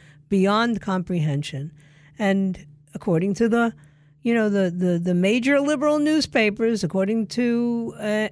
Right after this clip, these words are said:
and, and the Wall Street Journal, there was a meeting.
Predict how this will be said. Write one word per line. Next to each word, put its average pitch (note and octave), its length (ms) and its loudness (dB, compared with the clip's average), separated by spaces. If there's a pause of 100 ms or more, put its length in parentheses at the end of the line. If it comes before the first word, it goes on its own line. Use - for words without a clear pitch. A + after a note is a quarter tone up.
and, G#3+ 480 0
and B3 240 2
the D#4 60 2
Wall D4 260 2
Street D4 320 -2
Journal, C4+ 500 0 (800)
there G3+ 180 2
was D4+ 120 0
a E4+ 60 2
meeting. F4+ 480 0